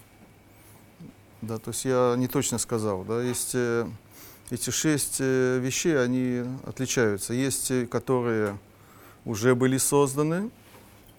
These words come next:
есть, которые еще были задуманы. Это называется алуба махшава. Так, э, какие эти вещи? А Тора в Акисе,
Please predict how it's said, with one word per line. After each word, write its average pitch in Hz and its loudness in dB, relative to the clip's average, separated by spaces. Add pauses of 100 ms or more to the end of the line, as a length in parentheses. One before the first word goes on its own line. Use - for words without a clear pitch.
(320)
есть, 135 0
которые 139 2
еще 139 -2
были 143 2
задуманы. 120 2
Это 107 -8
называется 120 0
алуба 131 0
махшава. 101 -4 (1600)
Так, - -14 (120)
э, 110 -2 (160)
какие 131 -2
эти - -4
вещи? 123 -2
А 143 2
Тора 139 4
в 120 2
Акисе, 113 2